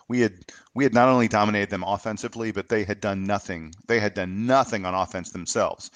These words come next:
And I was like, "You know what? If we get to seventy, we're winning this game." And so throughout the second half, I was sort of in my head going,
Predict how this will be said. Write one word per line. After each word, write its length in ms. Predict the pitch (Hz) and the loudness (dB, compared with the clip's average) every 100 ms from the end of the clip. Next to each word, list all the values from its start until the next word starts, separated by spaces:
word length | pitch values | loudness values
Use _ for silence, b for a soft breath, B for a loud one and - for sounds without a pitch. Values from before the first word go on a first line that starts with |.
| B B | B B
And 80 | 110 | 0
I 40 | |
was 120 | 110 | 2
like, 220 | 104 95 - b _ _ _ - | 2 -2 -6 b _ _ _ -4
"You 60 | |
know 80 | 123 | 0
what? 140 | 165 - | 0 -2
If 100 | - | -8
we 60 | 277 | -4
get 140 | 320 - | -2 0
to 80 | |
seventy, 500 | 117 - 92 104 92 | 0 0 0 0 -6
we're 140 | 85 92 | -8 -10
winning 240 | 95 98 | -6 -6
this 160 | 87 - | -4 -6
game." 360 | 90 85 71 - | -4 -6 -6 -6
And 100 | 117 | -4
so 180 | - 131 | 6 6
throughout 300 | - 127 143 | 6 4 4
the 80 | 156 | 2
second 280 | 131 107 87 | 0 0 0
half, 280 | 104 92 | 0 0
I 40 | 90 | -2
was 140 | 92 | -4
sort 140 | 107 92 | -6 -8
of 60 | |
in 60 | 92 | -8
my 120 | 87 | -6
head 160 | 92 90 | -6 -8
going, 260 | 90 87 | -8 -8